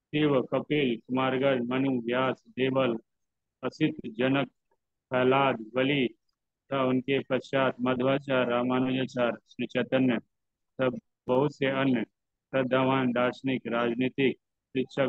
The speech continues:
विज्ञानी आदि हैं, जो सर्वशक्तिमान परम पुरुष के चरणों में शरण लेते हैं, किंतु जो लोग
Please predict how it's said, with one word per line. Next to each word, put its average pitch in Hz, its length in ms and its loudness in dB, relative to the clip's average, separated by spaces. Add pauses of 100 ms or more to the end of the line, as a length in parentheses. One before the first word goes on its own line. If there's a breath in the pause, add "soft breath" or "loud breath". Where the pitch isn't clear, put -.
विज्ञानी 123 560 2 (160)
आदि 123 200 0
हैं, 120 220 -2 (640)
जो 139 100 -2
सर्वशक्तिमान 131 960 0
परम 131 340 0
पुरुष 127 280 0
के 117 240 -2 (520)
चरणों 135 320 0
में 131 140 -2
शरण 127 340 0
लेते 127 260 0
हैं, 117 200 -2
किंतु 127 380 -4
जो 127 220 0
लोग 127 220 0